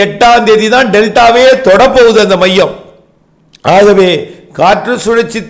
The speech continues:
அந்த, அதாவது அந்த, ஆம், நிகழ்வோட, மண்டலத்தோட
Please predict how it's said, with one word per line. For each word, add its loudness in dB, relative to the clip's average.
அந்த, -2
அதாவது 0
அந்த, -2
ஆம், -10
நிகழ்வோட, 2
மண்டலத்தோட -2